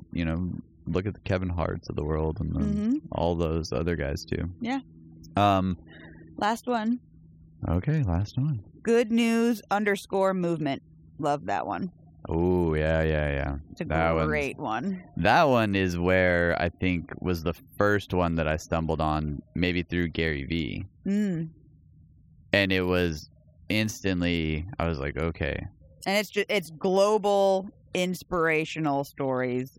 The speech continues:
Speaker 2: of people helping people, people
Speaker 1: Oh
Speaker 2: helping
Speaker 1: my God.
Speaker 2: animals, a-, anything.
Speaker 1: Everything.
Speaker 2: Just, i-, it is something across the board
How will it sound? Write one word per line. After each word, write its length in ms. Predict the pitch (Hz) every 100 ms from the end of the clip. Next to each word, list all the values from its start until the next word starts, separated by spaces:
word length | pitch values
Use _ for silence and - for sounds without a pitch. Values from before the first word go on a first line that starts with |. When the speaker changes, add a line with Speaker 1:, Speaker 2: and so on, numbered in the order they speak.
| -
Speaker 2:
of 160 | 127 131
people 440 | - 156 - 143 143
helping 540 | 143 135 - 135 131
people, 680 | - 226 - 208 196 190 180 -
people 300 | 139 - 101
Speaker 1:
Oh 80 | 90
Speaker 2:
helping 220 | 85 80
Speaker 1:
my 60 | -
God. 40 |
Speaker 2:
animals, 1080 | 226 220 214 208 202 196 190 180 180 180 165
a-, 260 | - 139 - -
anything. 500 | 202 185 - 95 -
Speaker 1:
Everything. 460 | 95 82 76 - -
Speaker 2:
Just, 320 | 87 190 - -
i-, 60 | -
it 120 | 190 190
is 240 | 175 175
something 920 | - 196 190 196 196 185 180 175 180 - - - _ - - - - _
across 480 | 156 - 196 180 180
the 100 | -
board 480 | 175 165 156 143 143